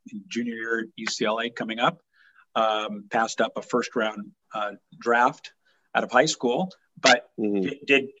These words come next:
Speaker 1: did you assume that when they drafted you, they were ready to, to, um, to, to pay the two million? And did,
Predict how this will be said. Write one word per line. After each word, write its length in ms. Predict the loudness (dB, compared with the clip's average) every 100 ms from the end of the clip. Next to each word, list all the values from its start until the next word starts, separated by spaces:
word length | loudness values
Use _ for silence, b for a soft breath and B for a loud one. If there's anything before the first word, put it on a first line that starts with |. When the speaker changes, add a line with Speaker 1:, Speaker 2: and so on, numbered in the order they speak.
| _ _
Speaker 1:
did 180 | -8 -2
you 100 | 2
assume 360 | 4 4 2 4
that 140 | 2 4
when 180 | 2 2
they 140 | 2
drafted 480 | 4 6 6 2 0
you, 140 | 2
they 140 | 4 4
were 160 | 4
ready 240 | 4 4 4
to, 120 | 0 _ -20 -20 _ _ _ -6
to, 340 | -2 0 0
um, 340 | 0 0 -4 -10 _ _ -12
to, 100 | -12
to 180 | -8 -6
pay 260 | 0 2
the 120 | 2 0
two 180 | -2
million? 320 | 0 2 2 2
And 200 | 2 2
did, 180 | -2